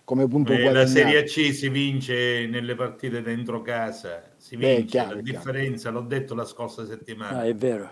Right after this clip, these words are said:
Speaker 2: la differenza fra Avellino che veniva da sette vittorie di fila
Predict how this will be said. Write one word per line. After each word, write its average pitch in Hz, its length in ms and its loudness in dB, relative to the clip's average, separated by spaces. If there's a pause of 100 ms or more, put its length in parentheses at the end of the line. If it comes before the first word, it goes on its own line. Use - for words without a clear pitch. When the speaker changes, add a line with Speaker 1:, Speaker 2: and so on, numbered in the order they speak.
Speaker 2:
la 120 100 -6
differenza 127 680 0
fra 113 180 -2
Avellino 127 480 -2
che 113 120 0
veniva 117 320 -4
da 104 140 -6
sette 117 420 -8
vittorie 110 420 -8
di 113 120 -10
fila 131 520 -6